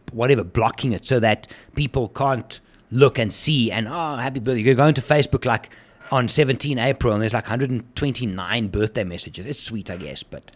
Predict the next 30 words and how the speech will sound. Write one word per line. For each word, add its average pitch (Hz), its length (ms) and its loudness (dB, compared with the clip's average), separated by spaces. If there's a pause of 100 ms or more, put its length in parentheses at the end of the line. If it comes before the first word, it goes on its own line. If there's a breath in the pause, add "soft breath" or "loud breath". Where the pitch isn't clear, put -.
(640 loud breath)
I - 40 -10
think 165 180 -2
when 180 100 2
you 170 60 4
get 139 180 2
to 165 60 0
a 135 40 0
certain 131 360 -2
age, 131 320 0
birthdays 127 420 -2
don't 131 280 -4 (140)
really 123 480 0
register 104 600 -4
like 104 240 -8
they 107 80 -8
used 95 360 -6
to, 73 100 -10
hey? 92 260 -10 (800)
But, 143 300 0
um, 127 260 0 (400 loud breath)
anyway, 156 220 4
where 139 180 6
were 139 160 6
we? 107 100 -2
So - 140 -4
Svalbard 170 540 2
happens 135 340 -2
in 110 260 -4
May. 113 440 0 (480 loud breath)
Then 147 880 0